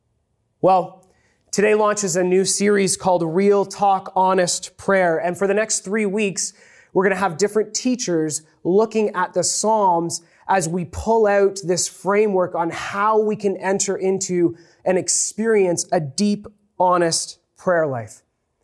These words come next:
For those of you who don't know, the Psalms is one of the sixty-six books in the Bible. It's one of the larger books, and it's a, it's a collection of poems and songs meant to both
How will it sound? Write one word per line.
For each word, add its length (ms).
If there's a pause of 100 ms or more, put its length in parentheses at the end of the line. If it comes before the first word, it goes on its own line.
(680)
For 100
those 200
of 80
you 100
who 100
don't 280
know, 160
the 100
Psalms 480
is 120
one 140
of 100
the 60
sixty-six 680
books 320
in 80
the 80
Bible. 420
It's 160
one 140
of 80
the 80
larger 480
books, 320
and 100
it's 160
a, 180 (260)
it's 120
a 60
collection 440
of 240
poems 540
and 160
songs 560
meant 320 (300)
to 320 (240)
both 340